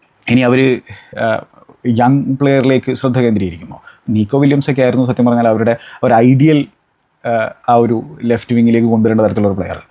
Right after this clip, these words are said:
പക്ഷേ ആൾ ക്ലബ് അത്ലറ്റിക്കിൽ, ആ, ഹാപ്പി ആയിട്ടിരിക്കുകയാണ്. പിന്നെ കഴിഞ്ഞ വർഷം അദ്ദേഹത്തെ സൈൻ ചെയ്യാൻ ശ്രമിച്ചു, നടന്നില്ലല്ലോ. അപ്പോൾ വീണ്ടും ഇനി അതിലേക്ക് അവർ പോകാൻ സാധ്യതയില്ല. ആ രീതിയിലുള്ള സൂചനകളാണ് നമുക്ക് ഡെക്കോയുടെ വർത്തമാനത്തിൽ നിന്നൊക്കെ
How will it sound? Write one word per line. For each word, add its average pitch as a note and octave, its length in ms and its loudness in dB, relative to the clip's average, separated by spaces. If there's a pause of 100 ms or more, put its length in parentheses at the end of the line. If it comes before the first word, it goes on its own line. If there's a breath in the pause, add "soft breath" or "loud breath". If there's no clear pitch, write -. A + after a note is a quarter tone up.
(600 soft breath)
പക്ഷേ A2+ 160 -6 (420)
ആൾ A2+ 100 2 (100)
ക്ലബ് B2+ 200 0
അത്ലറ്റിക്കിൽ, B2+ 380 -2 (760 loud breath)
ആ, - 20 0 (200)
ഹാപ്പി A#2+ 200 -2
ആയിട്ടിരിക്കുകയാണ്. A#2 420 0
പിന്നെ A2 180 0 (340 loud breath)
കഴിഞ്ഞ A2 260 2 (100)
വർഷം A#2 280 -4 (340 loud breath)
അദ്ദേഹത്തെ B2 280 0
സൈൻ C3+ 140 2
ചെയ്യാൻ D3+ 200 2
ശ്രമിച്ചു, D3 240 0 (100)
നടന്നില്ലല്ലോ. C#3 540 2 (280)
അപ്പോൾ B2+ 220 -6
വീണ്ടും D3 300 0
ഇനി D#3+ 140 -2
അതിലേക്ക് D3 280 0
അവർ C#3 100 -2 (120)
പോകാൻ B2+ 220 2 (240)
സാധ്യതയില്ല. B2 360 2
ആ A#2 160 4
രീതിയിലുള്ള C3 320 2
സൂചനകളാണ് C#3 500 0
നമുക്ക് C3 240 -2
ഡെക്കോയുടെ C3 320 0 (340 loud breath)
വർത്തമാനത്തിൽ C3+ 400 0
നിന്നൊക്കെ C3+ 220 -2